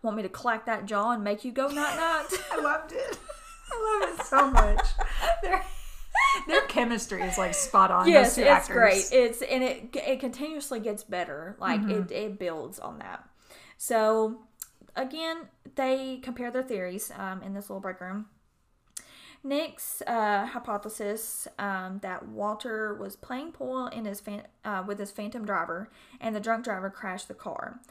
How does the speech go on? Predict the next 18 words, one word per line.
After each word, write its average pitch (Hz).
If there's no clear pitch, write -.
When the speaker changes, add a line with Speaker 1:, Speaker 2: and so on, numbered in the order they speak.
Speaker 1:
The, 202
the 214
driver 214
got 240
out 285
of 294
the 302
car 226
and 214
ran 208
off, -
leaving 208
his 220
friend 196
in 190
the 202
back 180
seat. 208